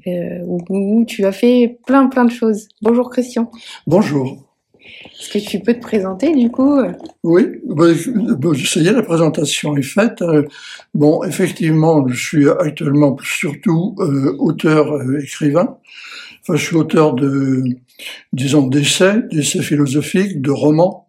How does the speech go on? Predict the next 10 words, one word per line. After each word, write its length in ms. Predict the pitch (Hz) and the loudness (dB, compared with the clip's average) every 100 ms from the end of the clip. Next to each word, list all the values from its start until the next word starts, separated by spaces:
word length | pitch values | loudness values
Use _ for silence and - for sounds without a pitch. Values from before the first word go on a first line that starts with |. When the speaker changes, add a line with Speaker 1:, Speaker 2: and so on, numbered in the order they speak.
| _ | _
Speaker 2:
aussi. 520 | 147 - 175 190 - - _ - - - - | -8 -6 -2 -4 -4 -16 _ -20 -20 -20 -8
Euh, 380 | 196 143 143 139 135 135 123 - _ - - _ - | 0 4 4 4 0 -2 -6 -10 _ -20 -20 _ -12
je 80 | - | -4
suis 100 | 160 | -2
assez 260 | - 175 | -2 -4
prolifique 520 | 170 196 185 - 202 180 | -2 -2 0 0 0 0
en 80 | |
matière 300 | 151 143 165 135 | 0 0 0 0
de 80 | |
chansons. 680 | 131 - 139 - 165 175 - | -2 -2 -4 -4 -4 -4 -8